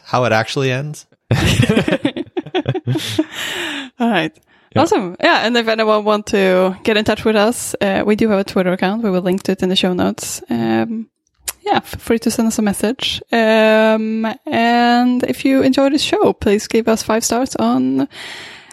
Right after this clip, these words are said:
Speaker 2: wherever you're listening to your podcasts.
Speaker 3: Hmm.
Speaker 2: Mm.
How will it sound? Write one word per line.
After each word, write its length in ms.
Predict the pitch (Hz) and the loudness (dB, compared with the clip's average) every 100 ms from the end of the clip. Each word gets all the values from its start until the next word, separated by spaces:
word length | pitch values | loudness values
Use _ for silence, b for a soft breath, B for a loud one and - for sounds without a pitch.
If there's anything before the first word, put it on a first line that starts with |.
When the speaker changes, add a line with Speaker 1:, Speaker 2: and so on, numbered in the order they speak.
| - | 0
Speaker 2:
wherever 280 | 220 277 320 | 2 2 2
you're 120 | 294 | 2
listening 360 | 302 - 262 | 2 2 0
to 100 | 240 | 2
your 100 | 202 | 0
podcasts. 600 | 175 - - - - - | -2 -8 -10 -16 -16 -6
Speaker 3:
Hmm. 420 | 170 220 - _ 233 | -4 -4 -6 _ 0
Speaker 2:
Mm. 240 | 233 | 2